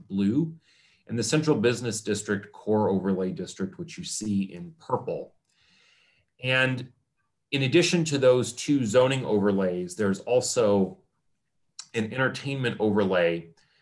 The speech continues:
um, which you see there in kind of the, the black hatch. And so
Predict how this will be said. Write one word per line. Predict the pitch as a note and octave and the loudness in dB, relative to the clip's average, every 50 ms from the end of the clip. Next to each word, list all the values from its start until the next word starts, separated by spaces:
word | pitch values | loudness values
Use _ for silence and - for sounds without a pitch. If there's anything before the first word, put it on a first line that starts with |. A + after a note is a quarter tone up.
| _ _ _ _ - | _ _ _ _ -4
um, | F#2+ F#2+ G2 F#2+ F#2+ G2 | -2 0 0 0 0 0
which | G2+ G#2 G2+ - - | -2 -2 -4 -4 -4
you | G2 | -4
see | - - - B2 A#2+ | -4 -4 -4 -4 -4
there | G#2+ A2 G#2+ G#2 G2+ F#2+ | -2 0 2 2 2 2
in | F#2+ F#2 | 2 0
kind | - - G#2+ G2 | -4 -4 -2 -2
of | G2 F#2 E2+ D#2+ | -2 -2 -2 -2
the, | F2+ F2 E2 E2+ - - | -2 -2 -2 -2 -6 -8
the | F#2 F#2+ | -8 -8
black | E2 D#2+ G2 G2+ G2 F#2+ F#2 - | -6 -4 -2 -2 -2 -4 -6 -10
hatch. | - - - F2+ F2 D#2+ - - - - - - _ _ _ _ _ _ _ _ _ _ _ _ _ _ _ _ _ - | -14 -16 -12 -12 -12 -12 -14 -14 -14 -14 -14 -16 _ _ _ _ _ _ _ _ _ _ _ _ _ _ _ _ _ -8
And | - A#2+ | -6 -2
so | - D#3 D3+ C#3+ D3 C#3+ C#3+ D3 - - | 2 4 6 8 8 8 6 4 2 -2